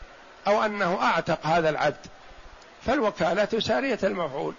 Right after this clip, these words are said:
لأنه يصح أن يوكل عبد زيد ويوكل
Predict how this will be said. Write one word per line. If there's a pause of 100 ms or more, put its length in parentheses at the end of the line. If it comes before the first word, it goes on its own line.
لأنه
يصح
أن
يوكل
عبد
زيد (1600)
ويوكل